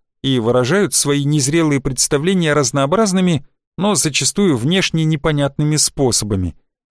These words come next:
Если послушать, что они говорят на эту постоянно угнетающую их тему, то можно услышать общие фразы,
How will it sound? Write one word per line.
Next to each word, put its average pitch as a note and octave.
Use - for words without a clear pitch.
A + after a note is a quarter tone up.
Если D#3+
послушать, D#3
что -
они C3+
говорят D#3
на C#3+
эту C#3
постоянно D3
угнетающую C3+
их C#3+
тему, G2+
то C#3+
можно G#3
услышать F3
общие F#3
фразы, B2